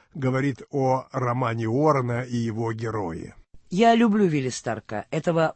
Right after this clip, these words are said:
Speaker 2: политика сверхнатуральной величины. Гораздо чаще, чем принято думать, люди идут в политику с определенным желанием сделать то или другое,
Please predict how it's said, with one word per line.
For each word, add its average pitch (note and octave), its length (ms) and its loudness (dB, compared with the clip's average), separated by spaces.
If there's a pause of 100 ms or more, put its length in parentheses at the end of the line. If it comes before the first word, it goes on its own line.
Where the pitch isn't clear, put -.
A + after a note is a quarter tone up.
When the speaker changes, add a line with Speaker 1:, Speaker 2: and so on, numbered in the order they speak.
Speaker 2:
политика F3+ 680 0
сверхнатуральной F3 960 0
величины. D#3 580 -4 (540)
Гораздо F3+ 480 2
чаще, F#3 460 -2
чем E3 220 -4
принято E3 400 -2
думать, F#3+ 460 -2 (280)
люди G#3+ 360 4
идут G#3 200 2
в - 60 -14
политику G#3+ 640 0
с - 100 -4
определенным G3 680 2
желанием G3+ 500 2
сделать F3+ 500 2
то G#3 200 4
или F#3+ 240 0
другое, F3+ 600 0